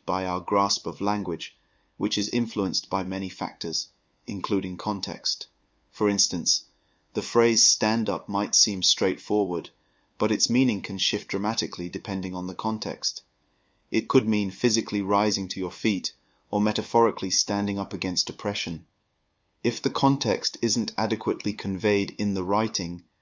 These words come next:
the intended meaning may not be fully transmitted. There's no guarantee that you'll be able to fully articulate your meaning or that your reader will fully comprehend it.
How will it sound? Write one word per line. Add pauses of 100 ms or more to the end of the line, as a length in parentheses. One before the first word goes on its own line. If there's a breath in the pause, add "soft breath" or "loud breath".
(380)
the
intended
meaning
may
not
be
fully
transmitted. (720)
There's
no
guarantee
that
you'll
be
able
to
fully
articulate
your
meaning
or
that
your
reader
will
fully
comprehend
it.